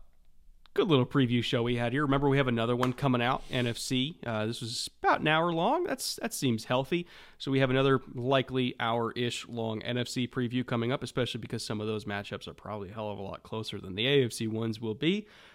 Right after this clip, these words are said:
Not entirely sure which day it's coming out, but it will definitely be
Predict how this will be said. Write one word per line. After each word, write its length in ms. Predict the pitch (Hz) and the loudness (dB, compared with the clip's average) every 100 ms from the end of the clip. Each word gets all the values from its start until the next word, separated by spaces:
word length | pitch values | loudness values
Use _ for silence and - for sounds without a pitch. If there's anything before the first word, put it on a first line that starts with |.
| - | -4
Not 160 | 143 156 | 0 0
entirely 400 | - - 160 180 | 0 -2 0 0
sure 180 | - 160 | 0 -2
which 280 | 147 156 - | -2 -6 0
day 340 | 147 160 - | 0 0 -4
it's 160 | 139 - | -8 -8
coming 320 | - 151 143 | -4 -2 0
out, 160 | 160 - | -4 -4
but 100 | 135 | -4
it 60 | |
will 80 | 131 | -4
definitely 380 | 120 143 143 135 | -4 -4 -2 -2
be 320 | 139 127 | 0 -2